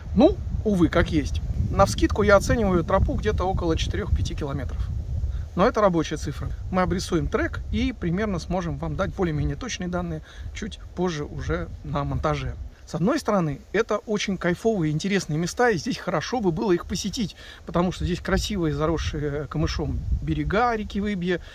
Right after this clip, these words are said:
здесь интересная природа, здесь дюны такие, поросшие сосновым лесом, ну и выход к самому Финскому заливу. То есть, в принципе, красивые места, где можно ставить и, э, стоянки, места для отдыха, и, э, видовые площадки. Э, но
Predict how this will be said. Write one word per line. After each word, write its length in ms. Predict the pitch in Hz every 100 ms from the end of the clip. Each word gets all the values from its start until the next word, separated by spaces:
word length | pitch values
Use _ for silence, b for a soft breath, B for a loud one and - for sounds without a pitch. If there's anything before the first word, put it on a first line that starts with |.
| B -
здесь 340 | 151 185 -
интересная 460 | 196 202 170 165 139
природа, 400 | 147 214 214 165
здесь 240 | 160 143
дюны 400 | 135 190 202 190
такие, 340 | 165 - 190
поросшие 640 | 175 170 165 - 156 151 151
сосновым 500 | - 175 175 160 151
лесом, 320 | 160 156 - B B B
ну 140 | 202 262
и 100 | 175
выход 280 | 190 -
к 60 | -
самому 360 | 151 139 147 160
Финскому 360 | 147 - 151
заливу. 380 | 151 170 147 - B B B
То 100 | 156
есть, 160 | - -
в 220 | - -
принципе, 420 | 175 247 - 180
красивые 420 | 170 165 160 143
места, 240 | 139 - 233
где 160 | 170
можно 260 | 151 160 139
ставить 400 | - 131 120 -
и, 140 | - -
э, 300 | 135 139 131
стоянки, 400 | - 143 139 -
места 220 | - -
для 140 | 139 151
отдыха, 380 | 269 220 - 156
и, 340 | 151 147 139 B B B
э, 300 | 139 131 131 135
видовые 340 | 151 151 135 131
площадки. 520 | 160 - 320 - 190 B B B -
Э, 160 | 160 147 135
но 680 | 170 208 262 269 247 233